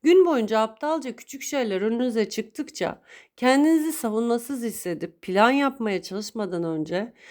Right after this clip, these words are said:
bugünün öğrenmek için özel bir gün olduğunu kendinize söyleyin ve şunu fark edin. "Bugün benim kurtuluş günüm ve bugünün kutsallığını koruyacağım.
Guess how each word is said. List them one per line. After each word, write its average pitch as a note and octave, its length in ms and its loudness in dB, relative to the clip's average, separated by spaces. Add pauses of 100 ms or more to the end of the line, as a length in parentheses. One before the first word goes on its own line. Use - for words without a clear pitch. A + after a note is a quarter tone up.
(220)
bugünün C#4 360 2
öğrenmek G#3+ 680 0
için A#3 380 -8
özel A3+ 540 0
bir G3 160 0
gün G3+ 240 0
olduğunu F3 480 0
kendinize F#3 640 0
söyleyin A#3 720 2
ve A#3 120 2
şunu F#3+ 260 -2
fark D#3+ 380 -4
edin. D#3+ 340 -10 (460)
"Bugün F#3+ 360 4
benim G3+ 260 2
kurtuluş F3 600 -6
günüm D#3+ 460 -8
ve F#3 220 0
bugünün F#3 420 2
kutsallığını F3 800 0
koruyacağım. E3 680 -6